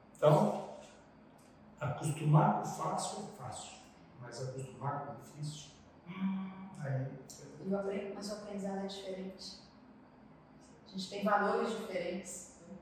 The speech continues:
Speaker 2: quando é mais difícil. Senhor Evaldo, quase oito bilhões de pessoas no planeta. O senhor vai ter a oportunidade de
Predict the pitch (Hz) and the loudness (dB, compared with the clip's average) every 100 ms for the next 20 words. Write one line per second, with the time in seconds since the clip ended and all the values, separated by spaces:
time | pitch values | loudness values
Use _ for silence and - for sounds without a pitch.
0 | - 165 165 165 165 - 135 - - - | -10 -8 -8 -10 -12 -14 -16 -14 -14 -16
1 | - - - - - - - 262 277 277 | -18 -20 -20 -20 -20 -20 -4 8 10 12
2 | - - - - - - - 311 320 427 | 12 10 8 4 -2 -8 -4 6 10 10
3 | - 330 320 - 320 269 311 277 254 262 | 10 8 8 8 6 6 6 6 6 8
4 | 277 - 247 233 - 240 226 226 254 254 | 6 6 4 4 2 -2 -4 -2 0 0
5 | 294 269 - - - - - - - - | 2 0 0 -6 -12 -18 -20 -20 -20 -20
6 | - - - - - - - 233 233 254 | -20 -20 -20 -20 -20 -8 0 6 8 8
7 | 247 254 247 247 254 247 220 202 - - | 10 10 10 10 6 4 4 6 8 6
8 | - 196 220 226 226 - | 4 -2 -4 -4 -6 -12